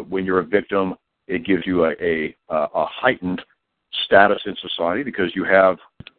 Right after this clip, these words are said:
uh, been taken advantage of. Uh, you're the new victim. We celebrate victims today.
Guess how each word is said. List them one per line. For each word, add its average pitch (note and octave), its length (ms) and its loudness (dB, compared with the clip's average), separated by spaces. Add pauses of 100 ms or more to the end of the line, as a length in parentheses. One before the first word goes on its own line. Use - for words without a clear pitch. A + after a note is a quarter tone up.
(240)
uh, F2 160 -2
been F2 300 -2
taken F2+ 260 -4
advantage F2+ 400 0
of. E2+ 240 -4
Uh, D#2+ 100 2
you're E2 180 -2
the E2+ 120 -4
new E2+ 180 -2
victim. F2+ 300 -2
We E2+ 80 -6 (100)
celebrate F2+ 400 0
victims F2 380 -4
today. E2+ 320 2